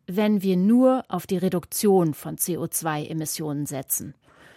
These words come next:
Darüber sind KlimawissenschaftlerInnen sich einig.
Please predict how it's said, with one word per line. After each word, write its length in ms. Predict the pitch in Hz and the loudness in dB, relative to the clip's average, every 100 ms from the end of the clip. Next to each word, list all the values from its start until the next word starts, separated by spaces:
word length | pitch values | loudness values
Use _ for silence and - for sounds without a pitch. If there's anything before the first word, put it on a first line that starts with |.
| _ | _
Darüber 420 | - 147 202 190 185 | -10 -2 0 2 0
sind 380 | 180 175 160 | 0 0 -2
KlimawissenschaftlerInnen 1300 | - 208 233 202 180 - 185 - 170 - 170 175 170 | -2 4 4 4 2 0 -2 -2 -4 -4 -4 -2 -2
sich 240 | 175 196 - | -2 -6 -8
einig. 500 | 160 143 135 - | -8 -8 -10 -16